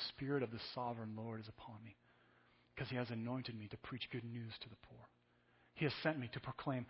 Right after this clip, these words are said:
release to the captives and recovery of sight to the blind, to set free the oppressed, and proclaim the year of the Lord's favor." And he says, "Today,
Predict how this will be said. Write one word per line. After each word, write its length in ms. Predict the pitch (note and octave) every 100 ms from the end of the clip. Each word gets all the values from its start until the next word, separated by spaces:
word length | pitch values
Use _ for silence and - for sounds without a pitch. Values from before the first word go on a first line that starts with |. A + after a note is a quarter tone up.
| -
release 400 | C3+ C3 C#3 D3+ -
to 100 | A#2+
the 80 | A2
captives 480 | - D3 - A2+
and 160 | A2 A2
recovery 540 | A#2 - E3+ C#3+ B2
of 60 | A2 - -
sight 220 | D3+ B2+
to 100 | -
the 60 | A#2+
blind, 400 | G#2+ G#2+ G#2+ - - _ - - - -
to 80 | - - -
set 180 | F3 - -
free 160 | E3+ E3
the 160 | B2+
oppressed, 420 | A2 - B2 A2+ - - -
and 80 | D3
proclaim 540 | D3+ - - D#3+ D#3+ D3 -
the 60 | C#3+
year 260 | C3+ D#3 D#3+
of 100 | C#3
the 60 |
Lord's 320 | C3 C#3 C#3 -
favor." 320 | C#3+ C#3 A2+ - _ _ _ _ _ _ _ _ - _ _ _ _ _ _ _ _ _ _ _ _ -
And 80 | A2
he 80 | G#2+
says, 160 | A2+ G#2+
"Today, 440 | - A2 A2 B2